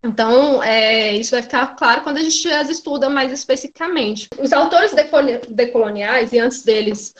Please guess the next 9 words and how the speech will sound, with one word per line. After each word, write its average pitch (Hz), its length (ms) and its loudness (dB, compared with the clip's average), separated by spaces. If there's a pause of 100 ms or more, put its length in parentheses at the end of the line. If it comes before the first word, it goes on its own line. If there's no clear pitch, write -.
(120)
os 233 140 -4
pós-coloniais, 240 1000 2 (280)
ressaltaram 302 640 0
que 330 80 -4
a 311 80 0
construção 311 480 -6
do 349 100 -4
sujeito 320 580 -2
racializado 214 1040 -2